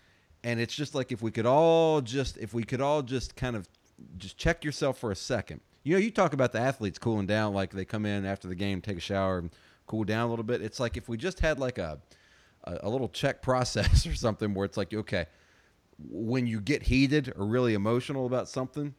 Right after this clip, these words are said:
if there's just something that you could just have, just make yourself just, "Okay, let me just calm down here for a minute and think about what I want to say here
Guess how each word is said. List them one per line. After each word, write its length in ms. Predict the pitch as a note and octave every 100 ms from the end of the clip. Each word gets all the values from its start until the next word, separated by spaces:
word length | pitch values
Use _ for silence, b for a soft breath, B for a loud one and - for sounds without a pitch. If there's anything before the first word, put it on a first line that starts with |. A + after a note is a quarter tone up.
| _
if 120 | G2+
there's 200 | - A2
just 160 | B2 B2+
something 240 | D#3 C#3+
that 60 | B2+
you 200 | A#2 B2
could 140 | A#2+ A2+
just 140 | A2+
have, 260 | C3 G#2 G2+
just 160 | A#2+ -
make 340 | G#2+ D3 -
yourself 320 | C3+ - C3
just, 160 | - A2
"Okay, 320 | - - F2 - -
let 160 | G2+
me 100 | C3+
just 220 | B2+ C3+
calm 240 | - C#3 E3
down 260 | E3 D#3+
here 140 | C#3 C#3
for 120 | C#3
a 60 | B2+
minute 380 | A#2+ B2+ C3 _ _ _ _ _ _ -
and 280 | B2 A#2+ A2
think 200 | D3+ D3
about 360 | A#2 A#2+ A#2 G#2+
what 200 | A#2 -
I 100 | A2
want 240 | G#2 D2
to 60 | G2+
say 300 | - A2+ E2
here 380 | D2+ D2 F2+